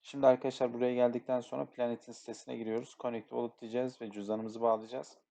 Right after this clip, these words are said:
Ki zaten gördüğünüz üzere Immutable'la bağlantı gerçekleşiyor. Kesinlikle orada hesabı açmamız gerekiyor. Ee,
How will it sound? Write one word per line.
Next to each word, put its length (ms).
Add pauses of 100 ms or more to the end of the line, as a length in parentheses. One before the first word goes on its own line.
(880)
Ki 140
zaten 340
gördüğünüz 380
üzere 180
Immutable'la 600
bağlantı 400
gerçekleşiyor. 640 (480)
Kesinlikle 480
orada 180
hesabı 340
açmamız 460
gerekiyor. 480 (520)
Ee, 260